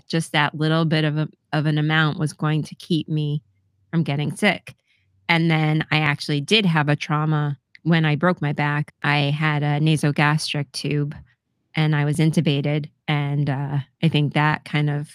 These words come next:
played into my emetophobia. So now I am a full-blown emetophobe. For instance, last night I woke up at three seventeen. I used to have a thing where if I woke up at two or four,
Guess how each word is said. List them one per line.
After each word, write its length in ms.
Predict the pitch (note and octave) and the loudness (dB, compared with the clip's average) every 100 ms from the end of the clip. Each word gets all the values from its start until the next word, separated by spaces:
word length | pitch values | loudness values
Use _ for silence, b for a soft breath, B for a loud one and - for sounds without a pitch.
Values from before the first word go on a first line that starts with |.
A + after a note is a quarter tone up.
| _ | _
played 220 | F3+ E3+ | 2 4
into 720 | E3+ F#3+ - A3+ A#3 A#3+ A3 | 4 2 2 2 4 2 0
my 380 | - A3 A3 A3 - | 0 0 2 0 0
emetophobia. 800 | G#3+ A3 A3 - A3+ G#3+ A3+ G#3 | 0 0 0 -2 0 0 0 0
So 180 | F#3 | 2
now 580 | E3 D#3 D#3 E3+ F#3+ G#3+ - _ _ _ _ | 4 4 4 2 2 0 -2 _ _ _ _
I 100 | D#3 | 0
am 280 | D#3+ D#3+ E3 - | 2 2 0 -2
a 80 | D#3 | -4
full-blown 600 | - D#3+ D#3+ D#3 D#3 D3+ | 0 0 2 2 2 0
emetophobe. 800 | C#3+ D3 D3 D3+ - D3+ C#3+ C#3+ - _ | 0 2 2 0 0 -2 -2 -6 -10 _
For 80 | G3 | 2
instance, 300 | F3 E3+ E3+ | 4 4 2
last 240 | E3+ D#3+ E3 | 4 4 4
night 160 | E3 | 2
I 120 | D3+ D#3 | 2 4
woke 240 | D#3+ D3 | 2 2
up 120 | D#3 | 0
at 140 | D#3 D3+ - | 0 -2 -6
three 340 | - E3+ G3 | 0 2 2
seventeen. 840 | G3 F#3 F3 G#3 G3+ F#3+ D#3 A3+ - _ _ D3 | 0 0 2 0 0 0 2 0 -4 _ _ -2
I 160 | D3+ | 0
used 320 | D#3 F3+ G#3 | 4 4 2
to 80 | - | 2
have 240 | E3+ E3 D#3 | 2 2 2
a 60 | |
thing 280 | D#3+ D#3+ D#3+ | 0 0 2
where 80 | D#3+ | 2
if 100 | D3+ | 4
I 60 | |
woke 220 | D#3 D#3 F3 | 4 4 2
up 100 | D#3 | 0
at 160 | - | -4
two 340 | - G3+ F#3 G3 | 0 4 4 4
or 120 | - | 0
four, 580 | - - E3 E3+ A3+ | -2 0 0 2 0